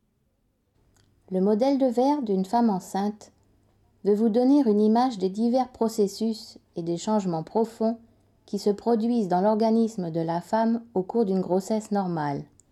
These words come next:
Ces processus et ces changements s'effectuent d'une manière rationnelle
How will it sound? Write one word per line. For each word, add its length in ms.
Ces 200
processus 840
et 80
ces 180
changements 600
s'effectuent 640
d'une 200
manière 440
rationnelle 840